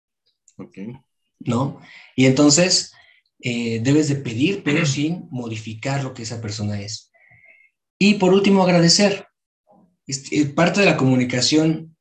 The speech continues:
Speaker 2: asertiva implica también el agradecer ese esfuerzo, ese acuerdo, agradecer el tiempo, agradecer la atención, agradecer que está esa persona ahí. Porque tienes que cerrar de una forma en la que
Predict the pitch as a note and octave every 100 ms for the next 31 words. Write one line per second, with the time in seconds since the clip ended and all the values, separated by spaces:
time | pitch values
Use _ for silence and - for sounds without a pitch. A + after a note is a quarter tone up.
0 | _ C3 - A2+ - E3+ F#3+ F#3 - -
1 | C#3+ C3+ C#3+ D3+ A#2+ A#2 B2+ D3+ C3 C3
2 | C#3+ - _ _ _ _ _ _ _ _
3 | A#2+ A#2+ B2 B2 D#3+ D#3+ C#3 - D#3 D#3
4 | D3+ D#3+ D#3 D3+ C#3 C3+ D3 D3 D3 D3
5 | C#3+ C3 A#2 A#2 B2+ A#2+ C3+ C#3+ C#3 C#3+
6 | C3+ B2 A#2 A2+ C3+ C3+ A2+ A2 C3+ C#3
7 | C3+ A#2 A2 G#2+ C3+ C3+ - _ _ _
8 | _ _ _ _ _ A#2 A2+ - C3+ C#3+
9 | C3+ A2 A#2 A2 A2 G#2+ - _ _ _
10 | _ _ - A2 C#3+ D3 E3 E3 E3 C#3+
11 | C3+ C3+ C#3+ C#3+ - C3+ C3 C#3 B2+ A2+
12 | A2+ A2